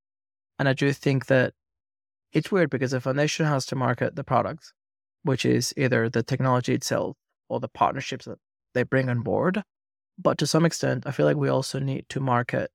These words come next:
the people. One of the things that a lot of people don't realize is that when you have such fast turnover in an organization, a lot of the community members were left not knowing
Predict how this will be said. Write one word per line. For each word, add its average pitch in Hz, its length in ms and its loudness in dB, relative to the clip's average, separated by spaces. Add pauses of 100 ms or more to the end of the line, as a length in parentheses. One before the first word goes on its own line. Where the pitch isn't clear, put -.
(140)
the 98 100 0
people. - 400 -2 (560)
One 175 140 2
of 190 40 4
the 185 60 4
things 170 160 2
that 156 140 2 (360)
a 147 60 -2
lot 151 60 6
of 147 60 2
people 147 140 2
don't 135 120 0
realize 127 360 2
is 131 80 -6
that 131 200 -4 (140)
when 139 220 -4
you 139 140 -2
have 139 360 0
such - 300 -6
fast - 500 -2 (520)
turnover 143 720 2 (420)
in 143 100 -2
an 131 140 -2
organization, 143 960 0 (760)
a 143 80 4
lot 147 160 4
of 156 60 0
the 160 100 0
community 139 400 -2
members 131 480 -2
were 131 140 4
left 123 480 0 (120)
not 143 220 0
knowing 151 640 0